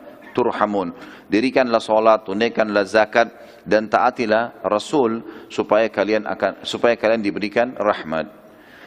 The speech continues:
Dari Urwah bin Zubair radhiyallahu anhu, dari Aisyah radhiyallahu anha, bahwasanya ia mengatakan, makna firman Allah, "Semoga Allah merahmati,"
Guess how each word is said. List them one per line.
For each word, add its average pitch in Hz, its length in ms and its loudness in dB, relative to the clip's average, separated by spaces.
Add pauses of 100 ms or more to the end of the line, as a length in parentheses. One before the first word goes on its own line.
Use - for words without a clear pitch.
(140)
Dari 135 240 4
Urwah 180 240 4
bin 151 160 0
Zubair 131 320 2
radhiyallahu 120 480 2
anhu, 101 560 -4
dari 107 240 2
Aisyah 139 320 2
radhiyallahu 113 240 -2
anha, 123 140 2 (100)
bahwasanya 107 480 0
ia 117 80 2
mengatakan, 107 560 0
makna 123 480 0
firman 110 320 -4
Allah, 123 320 0
"Semoga 113 320 -2
Allah 113 240 2
merahmati," 101 720 -2